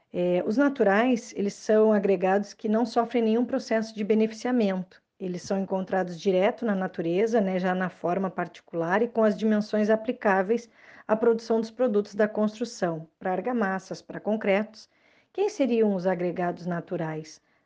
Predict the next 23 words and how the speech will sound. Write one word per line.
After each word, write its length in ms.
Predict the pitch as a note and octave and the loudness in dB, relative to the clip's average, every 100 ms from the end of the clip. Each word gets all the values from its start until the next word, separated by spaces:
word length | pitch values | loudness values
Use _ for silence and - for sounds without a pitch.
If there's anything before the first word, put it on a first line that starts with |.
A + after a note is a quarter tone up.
| - | -4
As 160 | C4+ | 2
areias 440 | C#4 A#3 G#3+ A3 F#3+ | 4 6 6 4 0
dos 200 | B3+ A3 | -4 -2
rios, 400 | B3+ A#3+ A3+ G3 | 2 4 4 2
os 140 | F#3+ | -4
seixos, 580 | - G#3+ A#3 A3 F#3+ F3+ | 0 2 2 -2 -8 -6
né, 140 | F3 | -6
que 80 | - | -8
são 160 | - E3+ | -8 -8
aquelas 360 | E3+ F3+ F#3 | -4 -4 -4
pedrinhas 520 | - F#3+ F#3 F#3 F3+ | 0 0 0 -4 -4
bem 160 | E3 F3+ | -4 -4
redondinhas 580 | F#3 F3+ F3 F3 F3+ F3 | -2 -2 -4 -4 -8 -6
que 80 | E3+ | -8
a 40 | |
gen-, 200 | E3 E3+ | -6 -8
a 100 | - | -6
gente 280 | E3+ F3 E3 | -6 -6 -8
chama 240 | - F3 F3 | -6 -6 -6
de 120 | E3+ | -8
seixos 500 | - F3+ F3+ - - | -4 -4 -4 -6 -6
rolados, 680 | G#3 G#3+ G3 G3 F3+ G3+ - | 2 4 6 4 0 -8 -10
tá? 360 | - E3+ F#3+ | -14 -6 -4